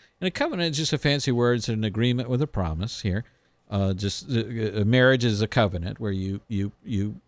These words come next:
have an agreement to live together and you promise to have and to hold and return poor and all that good stuff. So it's a, it's an agreement that we have with God. And, um, that agreement is that he makes that sacrifice and, and he,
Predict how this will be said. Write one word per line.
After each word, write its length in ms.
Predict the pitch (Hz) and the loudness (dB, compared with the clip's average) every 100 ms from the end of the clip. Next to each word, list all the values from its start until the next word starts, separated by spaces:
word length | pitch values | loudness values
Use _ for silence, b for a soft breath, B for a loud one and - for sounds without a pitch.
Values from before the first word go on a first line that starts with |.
| _ - | _ -6
have 200 | 104 107 | -2 -2
an 60 | |
agreement 380 | 120 117 113 120 - | 0 2 2 0 -2
to 80 | |
live 140 | 110 107 | -2 -2
together 300 | 107 104 107 | 0 0 0
and 120 | 113 | -2
you 80 | 104 | -4
promise 400 | - 98 101 98 | -2 -2 -2 -2
to 320 | 107 101 95 | -2 0 0
have 240 | 95 98 | 0 0
and 80 | 98 | 0
to 40 | 95 | 0
hold 300 | 98 101 98 | 2 0 -2
and 260 | 98 98 | -4 -2
return 320 | 98 92 104 | -4 -2 -4
poor 220 | 92 95 117 | -2 -2 -2
and 100 | 107 | -2
all 140 | 95 | -4
that 160 | 113 131 | -4 -4
good 140 | 110 | -4
stuff. 180 | - 95 b b b b - | -2 -2 b b b b 0
So 120 | 156 | 0
it's 120 | 135 | 4
a, 120 | 170 - | 2 2
it's 200 | 165 175 | 2 4
an 60 | |
agreement 520 | 165 151 262 175 135 | 2 2 2 4 4
that 100 | 165 | 4
we 160 | 151 196 | 2 4
have 320 | 170 160 147 | 4 4 4
with 160 | 135 110 | 2 2
God. 380 | 127 117 107 104 _ _ _ _ _ _ | 4 4 2 0 _ _ _ _ _ _
And, 400 | 143 143 147 147 - - | 4 6 6 2 -2 2
um, 460 | 135 131 123 120 123 _ _ - | 6 8 6 4 0 _ _ 0
that 360 | 139 123 147 | 4 6 6
agreement 460 | 131 147 220 170 165 | 6 4 4 2 2
is 160 | 143 | 2
that 160 | - 135 | 2 2
he 180 | 170 165 | 4 4
makes 240 | 147 139 | 4 4
that 160 | 139 123 | 2 2
sacrifice 800 | - 123 117 110 117 113 107 - | 0 0 0 0 2 2 0 -2
and, 340 | 127 110 107 107 | -2 0 0 -4
and 420 | - 107 104 101 95 | -2 2 2 0 -2
he, 460 | - 135 127 123 | 0 2 2 0